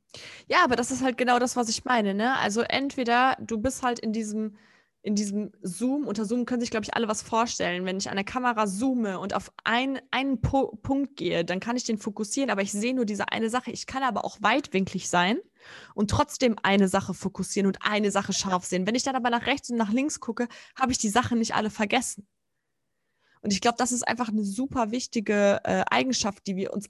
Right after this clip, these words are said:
alle aneignen sollten und eben nicht, wenn wir über Fokus reden,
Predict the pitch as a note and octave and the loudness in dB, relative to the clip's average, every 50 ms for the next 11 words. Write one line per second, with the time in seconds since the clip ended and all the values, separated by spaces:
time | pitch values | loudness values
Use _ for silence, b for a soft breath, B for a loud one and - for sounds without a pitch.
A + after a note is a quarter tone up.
0 | - - A3+ A#3+ C4 C4 - - E3+ E3+ - - G2+ - - - F3+ F3 E3+ E3+ | -6 -4 -2 0 0 0 0 0 -2 -2 -2 -2 -2 -2 -2 -4 -6 -4 -2 0
1 | E3+ F3 F3 E3+ - F3 E3+ E3+ - - F3+ - - G3+ F#3 G#3 G#3 G#3+ A3 B3+ | 2 2 2 2 0 -4 -10 -8 -8 -8 -4 0 0 2 2 2 2 4 4 4
2 | D4 D4 - - B B B B B - - G#3 F#3+ G#3 - - G3 F#3+ F#3 E3+ | 4 4 2 0 B B B B B -2 2 2 4 4 2 2 2 2 0 0
3 | - - - C#4+ D4+ D4 - A3 G3 - - - F#3+ G3 G#3 G3+ A3+ A#3+ C4 | -2 -2 0 0 0 0 0 -4 -2 -2 -4 -2 -2 -2 0 0 -2 -4 -6